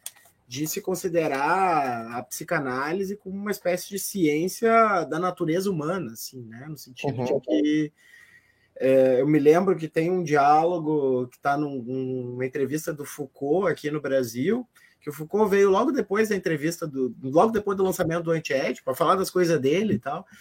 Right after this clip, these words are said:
Speaker 1: e aí ficaram enchendo o saco dele por causa do Antiédipo e tal, porque ele tinha prefaciado e tal. Chega uma hora que ele diz, "Eu não quero mais falar de Deleuze e tal", eu, né? Que que vocês estão incomodando, hein?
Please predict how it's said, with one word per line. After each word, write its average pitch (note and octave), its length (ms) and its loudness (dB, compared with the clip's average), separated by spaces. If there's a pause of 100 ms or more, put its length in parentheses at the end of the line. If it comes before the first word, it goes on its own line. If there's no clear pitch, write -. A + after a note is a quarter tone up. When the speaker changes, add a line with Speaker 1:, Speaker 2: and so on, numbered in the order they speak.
(300)
Speaker 1:
e D3 80 8
aí E3 80 10
ficaram G3+ 360 0
enchendo G#3 280 0
o - 20 0
saco F#3 420 0
dele F3+ 280 0
por - 60 -18
causa G3 200 -2
do G3 100 4
Antiédipo F3+ 720 2
e C3 60 -4
tal, D3+ 240 -2
porque D3+ 160 -12
ele C3 80 -6
tinha C#3 200 -10
prefaciado D3 1000 -2
e A#2 40 -16
tal. D3 260 -10 (340)
Chega F3+ 180 2
uma F#3+ 120 4
hora F#3+ 200 6
que A3+ 80 2
ele G#3+ 100 4
diz, F#3+ 240 0
"Eu G3 140 4
não E4+ 100 2
quero G4+ 200 2
mais F#4+ 120 0
falar E3 220 4
de E3+ 120 -2
Deleuze C#3+ 460 2
e - 20 -2
tal", F3 260 -4
eu, A#2 240 -4
né? D3+ 320 -4 (960)
Que - 80 8
que G#3 80 10
vocês A#3 280 4
estão G#3+ 300 6
incomodando, E3+ 640 4
hein? C3+ 160 -4